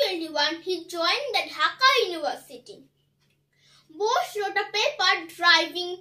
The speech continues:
Planck's quantum radiation law without any reference to classical physics by using a novel way of counting states with identical particles. Physics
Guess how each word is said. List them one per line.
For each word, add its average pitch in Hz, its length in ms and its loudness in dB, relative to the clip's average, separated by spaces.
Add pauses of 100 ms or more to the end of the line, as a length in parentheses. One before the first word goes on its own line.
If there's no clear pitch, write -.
Planck's 508 560 0
quantum 370 640 -2
radiation 349 840 -2
law 349 340 -2 (200)
without 494 540 0 (120)
any 415 380 -2 (140)
reference 359 680 2
to 440 120 -4 (120)
classical 381 600 -2 (160)
physics 349 520 -8 (480)
by 302 320 -2
using 427 640 -2 (140)
a 330 200 -2
novel 302 500 -2 (140)
way 349 180 -4 (280)
of - 260 -6
counting 311 580 -2 (140)
states 403 400 -8 (120)
with 415 180 -6 (380)
identical 302 760 -2 (140)
particles. - 840 0 (840)
Physics 508 680 0